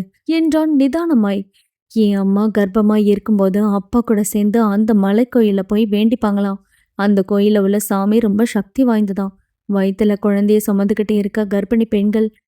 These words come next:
அங்க போய் வேண்டிக்கிட்டா பிறக்கிற குழந்தை நல்ல ஆரோக்கியமா பிறக்குமா. காலங்காலமா என் அம்மா, பாட்டி, கொள்ளு பாட்டின்னு எல்லாரும் இந்த முறையை பின்பற்றி வந்திருக்காங்க.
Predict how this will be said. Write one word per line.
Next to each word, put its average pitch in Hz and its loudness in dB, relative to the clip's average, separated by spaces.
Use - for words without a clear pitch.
அங்க 233 0
போய் 247 0
வேண்டிக்கிட்டா 226 0
பிறக்கிற 226 0
குழந்தை 220 0
நல்ல 214 2
ஆரோக்கியமா 254 0
பிறக்குமா. 202 -2
காலங்காலமா 202 0
என் 208 0
அம்மா, 202 0
பாட்டி, 208 -2
கொள்ளு 214 0
பாட்டின்னு 214 -2
எல்லாரும் 247 0
இந்த 220 0
முறையை 208 0
பின்பற்றி 233 -2
வந்திருக்காங்க. 208 -2